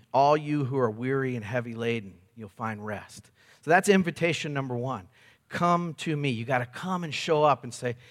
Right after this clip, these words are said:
"Here I am, Lord." The second invitation is, "Follow me." The reference there is when Jesus called Ma-, uh, Matthew, who was earlier called Levi. Jesus changed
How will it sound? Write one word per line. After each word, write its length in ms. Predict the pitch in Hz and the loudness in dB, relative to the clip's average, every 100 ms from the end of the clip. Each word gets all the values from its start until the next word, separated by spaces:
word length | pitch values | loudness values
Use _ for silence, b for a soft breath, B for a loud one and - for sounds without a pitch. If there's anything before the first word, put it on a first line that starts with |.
| b | b
"Here 220 | - 131 127 | -6 0 2
I 60 | |
am, 220 | 120 107 | 0 -4
Lord." 300 | 98 85 - _ _ _ _ _ _ _ _ _ _ _ _ _ _ - | -8 -16 -20 _ _ _ _ _ _ _ _ _ _ _ _ _ _ -12
The 100 | 117 | 0
second 360 | 214 226 240 | 4 4 4
invitation 840 | 185 143 120 - 120 113 151 151 139 _ _ _ _ | 2 0 -4 -4 -4 -4 -8 -10 -14 _ _ _ _
is, 300 | 139 127 98 - | -12 -10 -10 -8
"Follow 480 | - 226 233 151 | 0 2 4 2
me." 280 | 104 95 - _ _ _ _ _ _ _ - | 0 -8 -14 _ _ _ _ _ _ _ 0
The 180 | 123 117 | 4 6
reference 480 | 160 185 160 127 | 6 4 -2 -6
there 280 | - 135 135 | 0 2 2
is 100 | 120 | 0
when 140 | 123 113 | -4 -6
Jesus 400 | 135 131 131 - | -6 -6 -8 2
called 280 | 147 135 | 4 4
Ma-, 160 | 127 131 - | 0 -6 -4
uh, 240 | 117 107 98 | 2 4 4
Matthew, 640 | 104 156 180 127 113 123 - b b | 4 2 2 -4 -6 -6 -10 b b
who 120 | - | -4
was 220 | 123 107 - _ - | -2 -4 -8 _ 0
earlier 400 | 139 151 135 120 | 4 6 6 4
called 280 | - 131 110 | 2 2 4
Levi. 420 | 135 151 127 110 | 0 4 4 2
Jesus 440 | 135 160 151 131 | 0 -2 -2 -6
changed 540 | - 151 147 139 - | -4 -2 -2 -4 -8